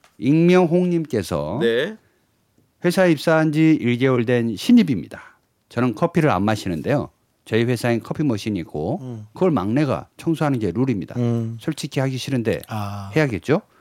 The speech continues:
Speaker 1: 네, 저랑 선임 경력이 이 년 차이 나는데 저 이 년 동안 아, 이거, 아, 이거, 이거 해야 되는 거죠? 안 할 수 있는 방법은 없는지 아, 이거 궁금합니다.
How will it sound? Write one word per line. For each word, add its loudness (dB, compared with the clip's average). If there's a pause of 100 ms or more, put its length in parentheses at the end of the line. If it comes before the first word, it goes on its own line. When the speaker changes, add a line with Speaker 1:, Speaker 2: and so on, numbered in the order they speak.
(440)
Speaker 1:
네, -8
저랑 0
선임 0
경력이 0
이 0
년 0
차이 -6
나는데 -4 (520)
저 -2
이 -2
년 4
동안 0 (200)
아, -6
이거, 0 (440)
아, 0
이거, 2 (220)
이거 2
해야 2
되는 0
거죠? 2 (420)
안 -4
할 4
수 -2
있는 2
방법은 2
없는지 4 (840)
아, 0
이거 4
궁금합니다. 2